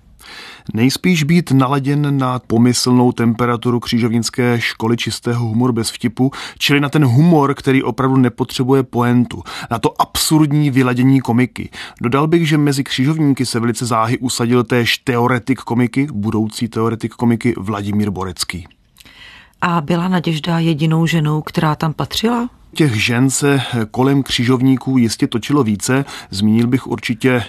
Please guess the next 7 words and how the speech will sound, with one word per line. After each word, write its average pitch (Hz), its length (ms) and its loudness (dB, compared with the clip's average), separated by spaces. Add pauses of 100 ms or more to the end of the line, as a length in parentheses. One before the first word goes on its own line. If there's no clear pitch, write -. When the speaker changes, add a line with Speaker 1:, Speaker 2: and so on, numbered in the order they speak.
(100)
Speaker 1:
tehdejší 123 480 0
manželku 120 840 0
Ivana 113 460 -2
Martina 107 360 -4
Jirouse 110 480 -2
Věru 107 440 -2
Jirousovou, 123 680 -2